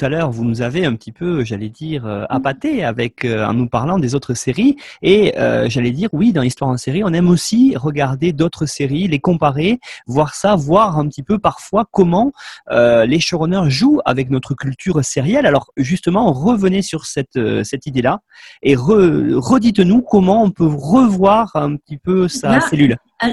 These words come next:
Speaker 2: Nicolas, je vous ai très, très peu, vous m'entendez ? Je vous ai très, très mal entendu. Je ne sais pas si ça a été enregistré de votre côté, mais ça,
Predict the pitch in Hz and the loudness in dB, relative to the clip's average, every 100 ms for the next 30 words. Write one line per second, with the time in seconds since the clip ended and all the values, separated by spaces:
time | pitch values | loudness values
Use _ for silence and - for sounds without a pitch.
0 | 247 240 - 262 320 320 - - 240 269 | 0 0 0 -2 -2 -4 -12 -14 -6 -4
1 | - - - - 359 370 - 330 - 339 | -6 -14 -20 -10 -8 -8 -10 -20 -12 -8
2 | 330 311 _ _ _ _ 202 240 262 269 | -8 -10 _ _ _ _ -4 2 4 4
3 | 277 277 381 - - - 196 240 262 262 | 2 2 -2 -10 -20 -10 0 2 4 2
4 | - 349 - 311 311 285 269 262 233 - | -4 -8 -6 -4 -2 -2 0 0 0 -6
5 | 208 202 240 262 - 233 247 233 233 233 | -14 -8 -4 -4 -4 -4 -4 -4 -4 -2
6 | 226 - 269 247 214 220 226 220 285 370 | -2 -2 -2 -2 -4 -6 -8 -4 -6 -6
7 | - 220 226 226 - - 240 226 | -2 2 2 0 -6 -6 -2 -4